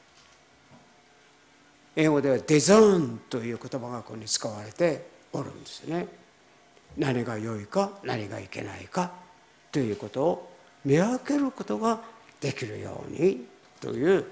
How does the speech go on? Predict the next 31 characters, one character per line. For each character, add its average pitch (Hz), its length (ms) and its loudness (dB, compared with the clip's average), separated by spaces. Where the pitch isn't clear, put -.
言 110 100 -6
葉 87 80 -14
が。 90 220 -14
あ 156 80 12
る 151 60 12
意 131 40 12
味 139 100 10
に 139 60 12
お - 20 10
い 135 60 8
て 156 80 6
私 143 340 4
た 143 140 -2
ち 151 100 -4
は 135 100 2
で 135 160 -2
す - 120 -2
か 151 120 0
ら、 185 320 2
セ - 220 2
パ 226 100 2
レ 262 140 10
ー 262 40 6
ト 156 140 2
し - 80 2
て 151 100 2
い 127 80 2
く 139 140 -2
必 - 220 2
要 127 140 0
が 147 300 2